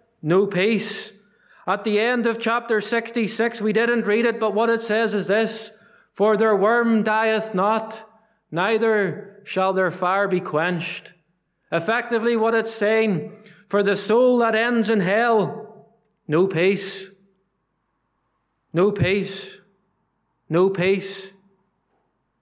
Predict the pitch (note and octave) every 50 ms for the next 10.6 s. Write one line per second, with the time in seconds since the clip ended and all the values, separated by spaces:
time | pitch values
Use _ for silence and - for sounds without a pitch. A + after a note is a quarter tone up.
0 | _ _ _ - D#3 E3 F3 G3+ G3+ A3 A3+ A3+ A#3 G#3+ A3+ A#3 A#3+ A3+ A3+ A#3
1 | A#3+ A3 G3+ A3+ A3+ G#3+ A3+ - G3 G#3 A#3 A#3 A3 A3+ - A3 G3+ F#3+ - G#3
2 | A3 A#3 A#3+ G#3+ G#3 G#3+ G3+ G3 G#3 A3+ A3 A3+ A#3+ A#3 G#3+ - G#3+ G#3 G#3 F3+
3 | D3+ D#3+ F#3 G#3 A3 A3+ G3 E3 D3 - - - - _ _ _ _ _ _ _
4 | _ _ _ _ _ _ _ _ - E3 D3 G3 A3 A3+ A3+ A3+ A3+ A#3 G#3+ G3
5 | G#3+ A3+ A#3+ B3 A#3 A3 - - - - - F#3+ F#3+ E3+ G3+ A3+ A#3 A#3+ A#3+ A3
6 | G3 - - - - F3+ F#3 F#3+ G#3+ A#3 A3 A#3+ A#3 A3 G#3+ G#3+ A3 A3 G#3+ G3+
7 | - G3 F#3+ G3+ G#3+ - A#3+ A#3 G#3 F3+ - - - - - - - - _ _
8 | _ _ _ _ _ _ - E3+ F#3 F#3 G3 F#3+ G#3 A3 A#3+ A3+ A#3 A3+ A3+ A3+
9 | G#3 A3 A#3 A#3+ A3+ A#3 - - - G#3 A3 A#3+ A3 - A#3 A3+ A3 A3 F#3+ E3
10 | E3 E3 F#3+ A3 A#3 A#3 G3+ - - - - -